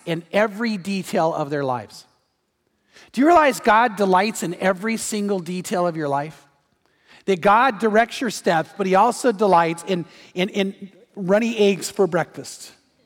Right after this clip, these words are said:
in cold showers, in moments that you and I aren't even very a-, aware of, that He always is, because every detail of your life matters to Him because He loves you so much.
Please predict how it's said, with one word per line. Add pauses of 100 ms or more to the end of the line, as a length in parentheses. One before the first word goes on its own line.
(500)
in
cold
showers, (1000)
in
moments
that (320)
you
and
I
aren't
even
very
a-, (260)
aware
of,
that
He
always
is, (240)
because
every
detail
of
your
life
matters
to
Him
because
He
loves
you
so
much.